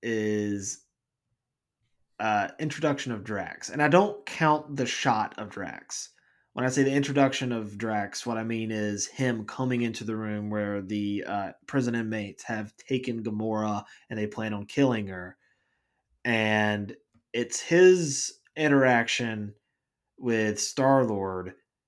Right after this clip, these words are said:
Peter Quill, that is just so fantastic. It's so hilarious. He's like, "Yeah, you should keep him al-, you should keep her alive. So when, uh, Ronan gets here, you can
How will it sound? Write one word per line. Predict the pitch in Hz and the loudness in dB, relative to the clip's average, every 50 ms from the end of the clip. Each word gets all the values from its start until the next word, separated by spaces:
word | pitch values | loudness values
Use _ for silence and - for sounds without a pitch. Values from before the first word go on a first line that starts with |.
| _ _ _ _ _ | _ _ _ _ _
Peter | - 131 117 113 | -4 -2 -2 -2
Quill, | 110 - 123 117 113 104 | 0 0 0 0 0 0
that | 113 110 | -2 -2
is | 107 104 98 - | -2 -4 -4 -4
just | - 117 107 95 - - - - - | -4 -4 -4 -4 -6 -6 -8 -6 -4
so | 170 147 123 120 110 107 101 98 92 - - | -2 0 2 2 2 0 -2 -4 -6 -8 -10
fantastic. | - - 123 104 98 95 - - - - 123 110 98 - - - - 87 - - - - _ - | -10 -10 -8 -8 -10 -12 -14 -10 -6 -4 -2 -2 -4 -6 -10 -12 -14 -16 -16 -18 -20 -16 _ -8
It's | 135 123 - - | -8 -6 -4 -4
so | - - - 170 156 147 139 | -2 0 0 2 2 2 0
hilarious. | 127 127 117 113 110 113 107 104 98 92 87 - - - - - - _ - _ _ _ _ | 0 -2 -2 -2 -2 -4 -4 -4 -6 -8 -10 -10 -12 -12 -12 -12 -14 _ -20 _ _ _ _
He's | - 117 | -10 -8
like, | 107 104 - - | -8 -8 -8 -4
"Yeah, | 127 139 160 170 147 117 95 92 - - _ _ - | -2 0 2 2 2 0 -2 -4 -8 -14 _ _ 0
you | 143 | 0
should | 135 131 123 | 0 0 -2
keep | - - 202 196 - | -2 0 0 2 2
him | 185 170 | 2 2
al-, | 151 131 131 139 - | 4 2 2 0 -2
you | 165 160 | -4 -4
should | 139 - 143 - | -2 -2 -2 0
keep | - - 269 285 277 - | 4 8 8 8 8 8
her | 220 190 | 6 6
alive. | 160 143 151 208 269 302 233 170 135 117 113 110 104 - - - _ - - - - - _ _ | 8 6 6 4 6 8 8 8 8 6 4 2 -2 -4 -10 -18 _ -20 -20 -20 -20 -20 _ _
So | - - - 156 147 143 135 131 127 123 120 123 - - _ _ | -4 0 2 6 6 6 6 6 6 4 2 0 -4 -12 _ _
when, | - 120 120 117 120 | -2 -2 0 0 -2
uh, | 104 104 113 113 110 110 110 107 107 107 107 - - | -2 0 0 2 4 4 4 4 2 0 -4 -6 -2
Ronan | 151 143 147 175 175 156 | 4 6 6 6 6 6
gets | 135 135 131 - | 4 4 2 2
here, | - 175 170 151 143 - - - | 4 6 6 6 6 4 0 -4
you | - 135 135 | -6 -8 -6
can | - 123 110 107 | -6 -6 -8 -8